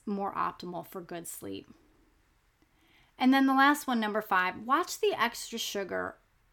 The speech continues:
and possibly even the caffeine along with that, that may be creeping into your day. So the sugar and the caffeine can keep us wired so that we can't fully rest. I know you guys know this, but I know for me, a lot of times four o'clock would come,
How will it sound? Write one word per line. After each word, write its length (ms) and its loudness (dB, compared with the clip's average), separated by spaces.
and 420 2
possibly 540 -2
even 280 -6
the 60 -6
caffeine 640 -8
along 440 -2
with 180 -2
that, 320 -4
that 260 0
may 180 2
be 140 0
creeping 440 -2
into 260 -10
your 180 -10
day. 380 -12
So 280 -2
the 120 0
sugar 320 0
and 120 4
the 60 4
caffeine 440 -2
can 160 -10
keep 220 -4
us 160 -6
wired 500 0
so 160 -8
that 100 -6
we 120 -4
can't 320 -8
fully 300 -6
rest. 520 -4
I 80 -4
know 120 -2
you 180 -2
guys 280 -8
know 180 -6
this, 300 -8
but 420 4
I 120 0
know 200 -2
for 180 -10
me, 360 -8
a 80 -6
lot 280 0
of 80 -6
times 480 -6
four 300 -6
o'clock 360 -2
would 120 -12
come, 420 -6